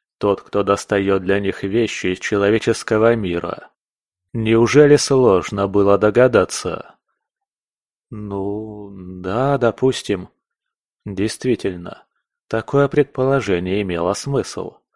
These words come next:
Кто-то, максимально похожий на человека, проникает наверх и незаметно достает нужные вещи. Такой спец на вес золота.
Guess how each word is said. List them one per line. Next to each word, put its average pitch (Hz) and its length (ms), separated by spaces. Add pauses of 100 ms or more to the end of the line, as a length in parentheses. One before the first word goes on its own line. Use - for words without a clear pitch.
(560)
Кто-то, 104 400
максимально 104 720
похожий 123 500
на 120 140
человека, 120 680
проникает 101 680
наверх 95 600 (420)
и 160 160
незаметно 123 680
достает 95 720
нужные 92 520
вещи. 101 560 (800)
Такой 113 440
спец 131 520
на 104 200
вес 98 240
золота. 92 800